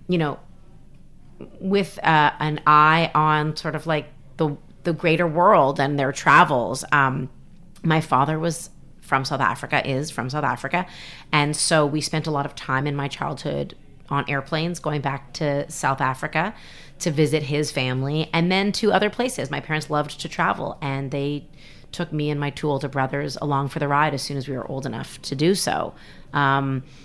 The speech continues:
so we spent time in Costa Rica. I have all these great,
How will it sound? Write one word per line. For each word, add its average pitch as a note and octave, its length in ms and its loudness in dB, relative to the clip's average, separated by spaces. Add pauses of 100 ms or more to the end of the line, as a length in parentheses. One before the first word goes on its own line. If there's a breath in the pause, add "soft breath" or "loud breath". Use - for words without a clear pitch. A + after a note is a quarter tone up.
(180 loud breath)
so - 220 0
we E3 300 -2
spent - 760 -2
time D3+ 640 -2
in D3 500 -4
Costa - 400 -2
Rica. E3 340 0
I B2+ 120 0
have C#3+ 180 -4
all D3 100 -6
these D3+ 140 -8
great, - 240 -10